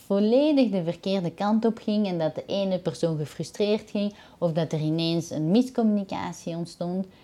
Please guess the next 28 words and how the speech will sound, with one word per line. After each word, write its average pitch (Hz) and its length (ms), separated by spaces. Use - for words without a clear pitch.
en 196 60
dat 190 120
je - 140
eigenlijk 170 720
totaal 190 420
geen 220 380
idee 180 380
had 170 240
van 160 420
hoe 175 180
dat 160 200
zover 151 380
is 143 180
kunnen 135 260
komen. 160 540
En 147 180
vaak 220 260
zijn 226 180
die 190 140
frustraties 165 880
gewoon 160 460
gebaseerd 156 600
op - 140
aannames. 160 720
Ik 240 200
ben 262 180
ervan 190 300
overtuigd 190 680